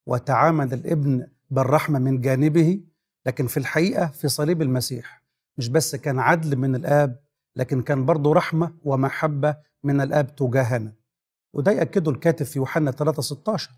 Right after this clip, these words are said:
"هكذا أحب الله العالم حتى بذل ابنه الوحيد لكي لا يهلك كل من يؤمن به بل تكون له الحياة الأبدية". إذن صليب المسيح مش بس عدل صرف من الآب،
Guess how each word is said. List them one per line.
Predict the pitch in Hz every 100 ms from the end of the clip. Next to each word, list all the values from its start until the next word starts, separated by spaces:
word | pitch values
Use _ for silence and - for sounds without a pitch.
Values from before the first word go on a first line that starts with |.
| _ _ _ -
"هكذا | 120 151 143
أحب | - 180 139
الله | 131 139
العالم | 120 110 147 170 196 - _ _ -
حتى | 143 - 123
بذل | 147 135 139
ابنه | 139 123 170 139
الوحيد | 127 123 156 180 160 _ _ _ _
لكي | 139 202 190
لا | 156
يهلك | 160 131 120
كل | 220 175 139
من | 139
يؤمن | 151 151 131 123
به | 135 135 - _ 139
بل | 135
تكون | - 123 143
له | 131 127
الحياة | - 131 127 131
الأبدية". | 120 113 113 117 _ _ _ _ _ -
إذن | 143 131
صليب | 123 143 156
المسيح | 143 131 127 156
مش | 143 117
بس | 143 -
عدل | 120 151 135
صرف | - 190 -
من | 127 131
الآب، | 135 147 147 123